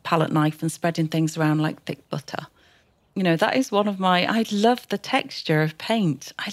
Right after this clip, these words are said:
love it. And that's why I think I enjoy mixing up my own colours so much.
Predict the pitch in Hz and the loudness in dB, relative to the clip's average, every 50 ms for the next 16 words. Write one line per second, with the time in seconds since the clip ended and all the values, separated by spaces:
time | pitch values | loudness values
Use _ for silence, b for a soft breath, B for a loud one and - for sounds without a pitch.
0 | - - 233 262 277 269 - 196 - - 185 190 202 220 - - - - 240 226 | -10 -6 -4 -4 -2 0 0 0 0 0 2 2 2 2 0 0 0 0 2 2
1 | 214 - 202 190 - 185 175 170 175 - - - 170 170 160 170 165 165 165 170 | 2 0 -4 -2 0 0 0 0 -2 -2 -2 0 0 0 2 2 2 2 2 0
2 | - - _ _ - - - 165 - - 160 160 160 160 170 165 160 156 - 240 | -2 -4 _ _ -14 -10 -8 -6 -4 0 0 0 0 0 0 0 0 0 -2 -2
3 | 254 277 262 - - 160 156 151 147 139 - - - - - - | -2 -2 -4 -4 0 0 2 2 2 0 -2 -4 -10 -14 -14 -14